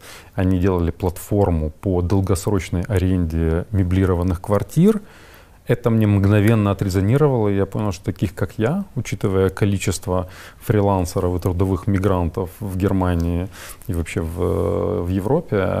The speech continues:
э, это огромная ниша, которая абсолютно пустая и не занята.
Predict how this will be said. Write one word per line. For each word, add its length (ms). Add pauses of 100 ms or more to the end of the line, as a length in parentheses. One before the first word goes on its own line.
(360)
э, 220
это 240
огромная 480
ниша, 260
которая 280
абсолютно 440
пустая 400
и 40
не 120
занята. 400